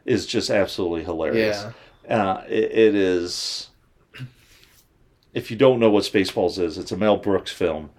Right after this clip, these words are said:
Speaker 1: and just a great cast, and the story's just ridiculous. Um, but it's so fun. It's, it's nowhere near the best movie he's ever
Speaker 2: <laughs>
Speaker 1: made, but, um,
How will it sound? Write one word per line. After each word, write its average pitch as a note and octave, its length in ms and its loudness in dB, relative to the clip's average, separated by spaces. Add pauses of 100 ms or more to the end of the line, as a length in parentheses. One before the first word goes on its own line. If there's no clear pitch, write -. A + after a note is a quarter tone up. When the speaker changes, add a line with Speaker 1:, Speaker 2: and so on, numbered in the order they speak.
(460)
Speaker 1:
and - 520 -6
just A2+ 280 -4
a G2+ 40 -2
great G#2 320 0
cast, E2+ 520 0
and F2+ 240 -6
the F2+ 60 -6
story's G2+ 500 2
just - 240 -8
ridiculous. F2 760 -6 (480)
Um, E2 640 -6 (840)
but A#2+ 120 2
it's - 120 -4
so G#2+ 200 2
fun. D2+ 440 -6 (460)
It's, - 320 -6
it's - 180 0
nowhere D3+ 280 8
near B2 200 4
the G#2+ 80 4
best G2+ 280 2
movie G2+ 220 0
he's G2 220 -4
ever G2+ 240 0
Speaker 2:
<laughs> - 0 -
Speaker 1:
made, G2 380 2 (500)
but, F#2 580 2 (320)
um, G2+ 520 -10